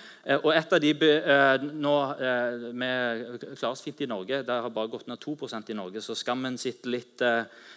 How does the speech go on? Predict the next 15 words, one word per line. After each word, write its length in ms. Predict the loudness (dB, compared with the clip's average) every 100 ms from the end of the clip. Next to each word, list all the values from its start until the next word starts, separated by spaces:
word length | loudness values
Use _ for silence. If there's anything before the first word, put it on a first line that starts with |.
| _
eh, 720 | -2 0 2 2 0 -2 -4
sitter 300 | -6 -8 -10
ikke 100 | -10
så, 460 | -4 -2 -2 -2 -6
så 180 | -4 -2
dypt 300 | -4 -6 -4
i 80 | 0
oss. 380 | 2 2 0
Men 340 | 0 2 0 6
da 120 | 10
er 160 | 10 8
det 100 | 6
dette 260 | 4 0
uttrykket 260 | -2 -2 -4
flyskam. 760 | -4 -4 -2 -2 2 0 0